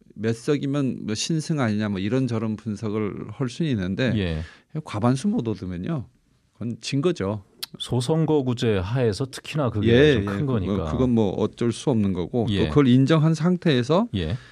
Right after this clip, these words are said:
Speaker 1: 과연 그 총선의 어떤 패배의 요인을 어떻게 우리가
Speaker 2: 음.
Speaker 1: 찾아낼 것인가,
Speaker 2: 예.
Speaker 1: 또 그러면 그에 대한 향후 대책은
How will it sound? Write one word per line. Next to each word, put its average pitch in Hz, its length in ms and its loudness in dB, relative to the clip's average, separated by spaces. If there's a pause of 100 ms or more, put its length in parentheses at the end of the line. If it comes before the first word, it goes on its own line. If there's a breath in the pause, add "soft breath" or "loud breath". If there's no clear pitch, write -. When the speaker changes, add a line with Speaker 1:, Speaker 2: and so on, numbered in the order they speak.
(200 loud breath)
Speaker 1:
과연 131 540 4 (500)
그 - 320 -10
총선의 127 880 -4
어떤 - 300 -8
패배의 131 480 -2
요인을 107 400 -2 (100)
어떻게 110 720 -6 (180)
우리가 117 280 2
Speaker 2:
음. 117 60 2
Speaker 1:
찾아낼 110 480 2
것인가, 98 580 -4
Speaker 2:
예. 92 200 2
Speaker 1:
또 101 160 -6
그러면 117 360 -4
그에 113 260 -2
대한 120 260 -2 (640 loud breath)
향후 123 260 -2
대책은 113 580 -6